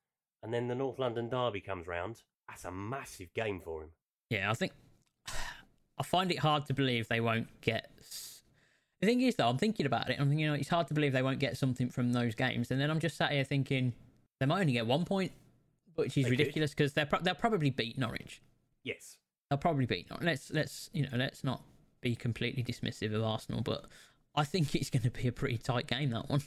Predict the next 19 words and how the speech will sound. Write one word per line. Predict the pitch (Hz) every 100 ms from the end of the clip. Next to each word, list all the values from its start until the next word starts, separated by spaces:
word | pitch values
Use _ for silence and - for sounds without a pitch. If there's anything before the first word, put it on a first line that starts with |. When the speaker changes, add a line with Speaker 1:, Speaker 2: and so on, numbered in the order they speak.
| -
Speaker 1:
Yeah. | 113 - _
Well, | 139
it's | 147 - -
Norwich | 185 202 180 160
at | -
home | 135 104 95
as | 92 92
well, | 87 80
so | -
you'd | 143 156
fancy | - 120 - 82
them. | 73 - -
Speaker 2:
Yeah, | 147 - - -
you | 175
Speaker 1:
Yeah. |
Speaker 2:
would | 196
fancy | - 135 - 127
Arsenal | 107 - 101
to, | - -